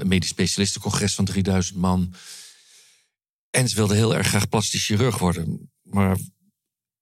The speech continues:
wat daar, eh, wat daar moeilijk aan is, is dat er voor elke chirurgische stageplaats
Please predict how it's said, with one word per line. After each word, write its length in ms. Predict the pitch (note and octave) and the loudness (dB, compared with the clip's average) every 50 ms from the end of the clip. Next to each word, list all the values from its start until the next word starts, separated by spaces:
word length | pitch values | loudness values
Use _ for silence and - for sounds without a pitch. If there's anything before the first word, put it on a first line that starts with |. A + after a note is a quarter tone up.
| _ _ _ _ _ _ _ _ - A2 - - G#2+ | _ _ _ _ _ _ _ _ -20 -20 -20 -20 -4
wat 180 | G#2+ A2 G#2 G#2 | -2 0 0 2
daar, 320 | A2+ G#2+ G#2+ - G#2+ G#2 | 2 2 2 2 2 0
eh, 300 | G#2+ - - D#2+ - - - | 0 -2 -4 -6 -6 -6 -10
wat 240 | - - G#2+ A2 G#2 | -8 -2 0 0 2
daar 140 | A2 G2+ G2+ | 2 2 4
moeilijk 320 | B2 C3+ D#3 D#3 D3 - | 4 4 6 4 4 2
aan 120 | B2+ B2+ B2+ | 0 0 0
is, 180 | B2+ A2+ - | 0 -2 -2
is 180 | C3+ B2 G#2 - | -2 -4 -4 -2
dat 220 | - A#2 A2+ A2 | -2 -2 0 0
er 80 | - G#2 | -2 -4
voor 200 | - - A2 A2 | -2 0 -2 0
elke 400 | - - B2 B2 B2+ - - G#2+ | 0 -2 -2 -2 -2 -2 -4 -4
chirurgische 600 | - - A#2+ A2+ A2+ A#2+ A2+ A2+ A2 G#2+ - G#2 | -2 0 -2 0 0 0 0 0 0 0 -2 -2
stageplaats 880 | - - A#2+ A2+ G#2+ G#2+ G2+ - - - G#2+ G#2 G2+ G2 F#2+ F#2+ - - | -2 0 0 0 0 0 -2 -4 -2 -2 0 2 2 0 0 -2 -6 -10